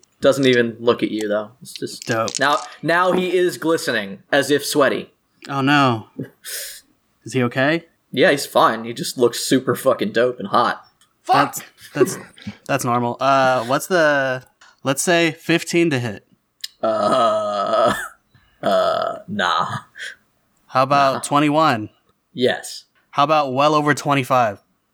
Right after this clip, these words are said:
Speaker 1: Yes.
Speaker 2: Okay, good. So I hit him with two Eldritch Blasts.
Speaker 1: Okay. What type of damage is Eldritch Blast?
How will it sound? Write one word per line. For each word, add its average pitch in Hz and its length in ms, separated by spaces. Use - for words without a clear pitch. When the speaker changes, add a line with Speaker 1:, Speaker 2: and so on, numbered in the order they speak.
Speaker 1:
Yes. - 440
Speaker 2:
Okay, 127 300
good. 113 400
So 123 160
I 123 80
hit 139 180
him 135 140
with 127 220
two 180 340
Eldritch 127 340
Blasts. 117 560
Speaker 1:
Okay. 143 340
What 196 220
type 196 260
of 131 180
damage 117 760
is 107 400
Eldritch 92 300
Blast? - 460